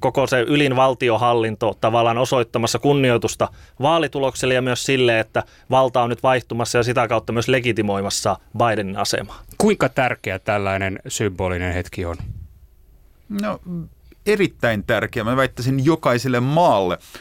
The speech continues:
Speaker 3: mut etenkin Yhdysvalloille, koska sillä on tää globaali rooli, jos näin voi sanoa, globaali symboliikka. Ähm, niin kyllä sanoisin, että se on symbolisesti erittäin tärkeät.
Speaker 1: Että kyllähän niin kuin nämä Kapitolin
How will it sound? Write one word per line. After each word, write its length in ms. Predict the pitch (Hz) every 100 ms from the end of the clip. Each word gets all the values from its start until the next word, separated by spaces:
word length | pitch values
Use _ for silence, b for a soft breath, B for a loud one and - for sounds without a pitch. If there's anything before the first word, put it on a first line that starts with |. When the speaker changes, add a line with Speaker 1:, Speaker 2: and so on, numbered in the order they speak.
| B B
Speaker 3:
mut 180 | 131 123 -
etenkin 500 | 190 214 143 131 117
Yhdysvalloille, 760 | 196 180 139 - 123 113 107 110
koska 300 | 117 - 120
sillä 160 | 123
on 80 | 117
tää 200 | 127 120
globaali 840 | 120 131 143 175 151 117 104 101 - b b b b
rooli, 540 | 110 117 117 104 98 113
jos 160 | 113
näin 180 | 123 110
voi 160 | 107 104
sanoa, 260 | 117 107 - 135
globaali 540 | 120 143 143 117 107
symboliikka. 800 | 104 170 139 98 87 78 _ - - B B B B -
Ähm, 400 | 113 101 95 95
niin 540 | - 117 107 104 101 113 - - - -
kyllä 220 | - 123 131 -
sanoisin, 360 | - 143 120 110
että 200 | - 117
se 120 | 123
on 140 | 120 - -
symbolisesti 880 | - - 208 147 104 95 104 - - - -
erittäin 720 | 151 139 104 - - 80 80
tärkeät. 520 | 87 82 85 - 82 - - - - - -
Speaker 1:
Että 180 | 110 120 131 - -
kyllähän 320 | 139 131 123
niin 80 | 120
kuin 60 | 120
nämä 180 | 123
Kapitolin 640 | 123 139 143 131 123 113